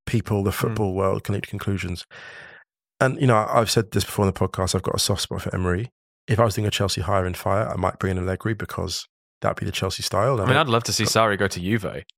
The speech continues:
Speaker 1: Oh, that.
Speaker 2: Sarri go to Juve, Allegri go to Chelsea. I mean, that makes a lot of sense on
Speaker 1: It does,
Speaker 2: multiple
Speaker 1: because
Speaker 2: levels.
Speaker 1: then, then Pjanic becomes Jorginho and is much more elusive. Sarri gets his mobile playmaker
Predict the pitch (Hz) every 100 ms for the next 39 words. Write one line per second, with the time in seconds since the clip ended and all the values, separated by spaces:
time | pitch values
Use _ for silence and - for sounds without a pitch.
0 | - 92 87 92 95 - - - - _
1 | _ - 131 127 123 117 110 101 98 98
2 | 95 104 98 95 95 - 95 92 - 92
3 | 90 85 90 98 - 87 - 80 82 -
4 | - 71 95 85 101 92 117 101 107 90
5 | 90 117 98 98 110 - - - - -
6 | - 113 98 117 110 107 - - 95 92
7 | 101 98 104 92 92 117 - _ _ _
8 | _ _ - 98 92 107 107 - 98 92
9 | 92 - 92 98 - _ _ - _ -
10 | 110 101 98 107 101 107 101 98 92 101
11 | 92 90 - 90